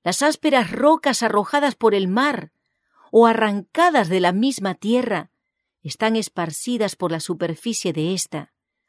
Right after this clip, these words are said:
al paso que grandes cavernas señalan el sitio donde las montañas fueron arrancadas desde sus cimientos. Ahora se realiza el acontecimiento predicho por el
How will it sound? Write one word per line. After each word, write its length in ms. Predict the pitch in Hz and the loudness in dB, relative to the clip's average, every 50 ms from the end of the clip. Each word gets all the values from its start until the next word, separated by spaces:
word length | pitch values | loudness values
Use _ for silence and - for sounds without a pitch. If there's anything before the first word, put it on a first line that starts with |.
| _ _ | _ _
al 180 | 156 156 147 | -6 -6 -6
paso 400 | - - 196 214 202 - 196 180 | -4 -2 -2 -2 -2 -4 -6 -6
que 160 | 165 - 170 156 | -4 -4 -6 -2
grandes 520 | 151 190 247 294 330 320 285 294 254 - | 0 0 0 2 2 0 0 -2 -4 -4
cavernas 800 | - 240 220 185 208 190 170 - 147 147 147 147 147 - - _ _ _ _ _ _ _ _ _ _ - | -4 -4 -4 -2 0 -2 -2 -2 -2 -4 -4 -4 -6 -8 -12 _ _ _ _ _ _ _ _ _ _ -12
señalan 580 | - - 165 151 156 175 202 208 214 208 180 | -6 -4 -2 -2 0 0 -2 -2 -2 -2 -2
el 140 | 165 160 156 | -2 -4 -4
sitio 720 | - - - - 277 285 247 _ - 165 151 139 135 - _ _ _ _ _ _ _ | -4 -4 -2 -2 -2 -2 -4 _ -4 -2 -2 -2 -4 -8 _ _ _ _ _ _ _
donde 280 | - 196 196 190 196 | -2 0 0 2 2
las 200 | 190 190 - - | 0 0 -2 -2
montañas 640 | 180 180 170 165 160 - - 269 294 277 277 262 190 | -4 -4 -4 -4 -4 -2 -2 0 0 2 0 -2 -2
fueron 340 | - - 233 214 208 196 190 | 0 2 2 2 2 2 0
arrancadas 1000 | 185 180 180 170 175 170 165 160 - - 262 277 262 190 165 147 139 - - - _ _ _ _ _ - | 0 0 0 -2 -2 -2 -4 -6 -6 -4 -4 -2 -2 -2 -4 -6 -6 -8 -12 -16 _ _ _ _ _ -4
desde 280 | 175 190 170 - 175 | -2 -2 -2 -2 -4
sus 200 | 156 - 170 - | -6 -6 -6 -8
cimientos. 800 | - 156 147 143 143 135 131 127 - - 143 151 - - - - _ _ _ _ _ _ _ _ _ _ _ _ _ _ _ _ - | -6 -6 -4 -4 -4 -4 -6 -8 -12 -16 -16 -14 -14 -14 -14 -16 _ _ _ _ _ _ _ _ _ _ _ _ _ _ _ _ -8
Ahora 480 | - 143 143 170 240 311 339 349 339 | -6 -2 2 4 4 4 4 2 2
se 180 | - - 285 262 | 2 0 0 0
realiza 480 | 240 240 226 220 220 262 247 - - | 2 2 2 2 0 -2 -2 -2 0
el 80 | 226 220 | 0 0
acontecimiento 1080 | 208 208 214 196 190 - 196 190 - - 190 190 208 233 240 233 226 - - 202 - | 0 0 -2 -2 -2 0 -2 -2 -2 -2 0 2 2 2 2 2 0 -2 -2 -4 -2
predicho 800 | _ - 202 190 185 190 254 269 233 - - - 156 147 147 151 _ _ _ _ _ _ _ _ _ | _ 2 2 2 2 2 0 0 -2 -4 -4 -4 -4 -4 -4 -8 _ _ _ _ _ _ _ _ _
por 180 | _ - 202 190 | _ 2 2 4
el 220 | 190 190 190 - | 4 2 0 -2